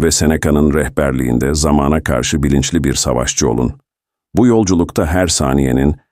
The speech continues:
her dakikanın ve her saatin paha biçilmez olduğunu hatırlayarak hayatınızı en yüksek potansiyelinize ulaşmak için kullanın. Düşünce ve fikirlerinizi yorumlar kısmına belirtmekten çekinmeyin. Sizinle orada buluşacağım.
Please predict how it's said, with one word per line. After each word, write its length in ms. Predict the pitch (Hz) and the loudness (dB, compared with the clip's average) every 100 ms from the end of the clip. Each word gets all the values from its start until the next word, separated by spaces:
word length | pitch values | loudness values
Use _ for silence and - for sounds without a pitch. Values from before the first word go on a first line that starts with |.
| _ | _
her 280 | 107 117 92 | 0 0 0
dakikanın 680 | 76 - 67 71 71 71 | -2 -2 -2 0 2 2
ve 100 | 69 | 0
her 220 | 65 90 87 | 0 0 0
saatin 520 | - 73 69 82 76 | 0 0 0 0 0
paha 320 | 73 71 76 | 0 -2 0
biçilmez 440 | 69 71 76 76 | 0 0 2 2
olduğunu 400 | 73 64 71 69 | 0 0 2 0
hatırlayarak 800 | 65 69 - 67 67 58 62 - _ _ _ | 0 -2 -2 0 0 0 -2 -6 _ _ _
hayatınızı 640 | - 87 87 82 90 78 90 | -4 0 0 2 2 2 0
en 220 | 95 98 | 2 2
yüksek 440 | 78 69 - 71 | 2 0 -2 -2
potansiyelinize 840 | 85 76 80 71 78 69 69 67 73 | -2 -2 -2 0 0 0 0 0 0
ulaşmak 520 | 65 69 67 80 - | 0 0 0 -2 -2
için 260 | - 64 64 | -2 -2 0
kullanın. 500 | 73 67 58 55 58 _ _ _ _ - | 0 0 0 -2 -6 _ _ _ _ -4
Düşünce 420 | 85 113 107 113 | 0 4 4 4
ve 100 | 98 | 0
fikirlerinizi 760 | 87 87 85 80 76 76 71 90 | -2 -2 0 2 2 2 2 2
yorumlar 500 | 73 67 69 73 69 | 2 2 0 0 -2
kısmına 440 | 80 - 71 69 | -2 0 0 0
belirtmekten 680 | 71 69 64 73 65 76 69 | 0 -2 0 -2 -2 -2 -2
çekinmeyin. 680 | 67 69 85 73 62 67 73 - _ _ - | 0 -2 0 2 2 0 -2 -6 _ _ -6
Sizinle 440 | - 101 80 67 | 0 2 2 2
orada 480 | - 78 64 64 65 | 0 0 0 0 0
buluşacağım. 680 | 69 69 71 67 62 58 | 0 0 -2 -2 -2 -2